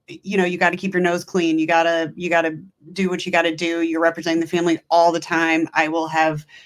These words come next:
no questions about writing you a check and sending you on your way.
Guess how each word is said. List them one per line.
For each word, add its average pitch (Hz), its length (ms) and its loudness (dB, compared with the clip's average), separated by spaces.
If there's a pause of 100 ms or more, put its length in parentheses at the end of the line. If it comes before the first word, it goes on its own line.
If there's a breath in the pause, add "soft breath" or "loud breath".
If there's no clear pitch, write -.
(180 loud breath)
no 196 260 8
questions 170 720 2
about 156 600 2 (480)
writing 180 380 4
you 170 140 0
a 170 40 -4
check 165 280 0
and 165 120 0
sending 170 280 0
you 165 160 2
on 160 160 2
your 160 160 2
way. 160 500 2